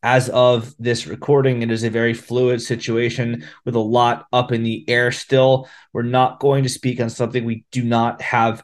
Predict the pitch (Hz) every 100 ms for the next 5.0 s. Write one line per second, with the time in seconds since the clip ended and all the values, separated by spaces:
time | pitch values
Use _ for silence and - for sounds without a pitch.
0 | 120 117 110 110 127 113 120 139 147 143
1 | 139 131 131 135 - _ - 127 127 127
2 | 131 127 120 143 165 165 139 - _ 143
3 | 139 - 147 139 139 127 127 117 160 196
4 | 170 175 - - _ 139 135 131 131 131